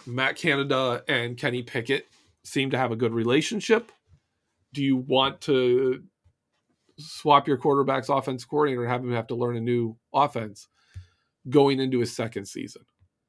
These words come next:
Or do we let him see how far this offense can go with Kenny Pickett? These are the questions we're gonna be facing in the future. Uh, but they're questions that have become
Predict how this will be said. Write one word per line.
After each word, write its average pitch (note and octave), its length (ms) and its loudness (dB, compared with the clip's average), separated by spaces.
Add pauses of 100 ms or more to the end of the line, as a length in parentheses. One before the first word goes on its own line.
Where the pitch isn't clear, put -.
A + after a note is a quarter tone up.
(480)
Or A#2+ 120 -2
do C3+ 120 2
we C3+ 120 4
let C3 200 6
him B2 100 0
see B2+ 220 0
how B2 160 4
far B2 340 2
this A#2 200 -2
offense A2+ 420 -4
can G#2+ 180 -12
go A2 160 -2
with G#2 200 -6
Kenny G#2 240 -10
Pickett? - 300 -20 (1080)
These A3 260 2
are G3 100 8
the D3+ 80 0
questions C3+ 400 2
we're A#2 100 0
gonna A2+ 120 0
be A2 100 -4
facing A2 400 -4
in G#2 80 -10
the F#2+ 40 -14
future. A2 520 -6 (720)
Uh, - 380 -8 (1000)
but D3+ 120 0
they're F#3 140 8
questions F#3+ 520 2
that C#3+ 160 4
have C#3+ 200 0
become C#3+ 800 0